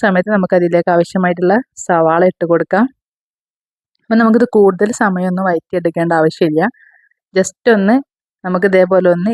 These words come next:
ഇളക്കി കൊടുത്താൽ മതി. ഒരു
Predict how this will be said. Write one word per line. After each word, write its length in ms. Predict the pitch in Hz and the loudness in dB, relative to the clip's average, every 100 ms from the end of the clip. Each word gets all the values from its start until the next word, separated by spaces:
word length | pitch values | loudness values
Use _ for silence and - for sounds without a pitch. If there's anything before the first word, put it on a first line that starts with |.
| 196 | -2
ഇളക്കി 300 | 170 - 190 | -2 -4 -4
കൊടുത്താൽ 500 | 175 156 - _ 175 175 | -2 -2 -8 _ -4 -2
മതി. 240 | 160 170 240 - _ _ _ _ _ _ _ _ _ _ _ _ _ _ _ _ _ _ _ 180 | 0 0 -2 -6 _ _ _ _ _ _ _ _ _ _ _ _ _ _ _ _ _ _ _ -2
ഒരു 140 | 214 | 0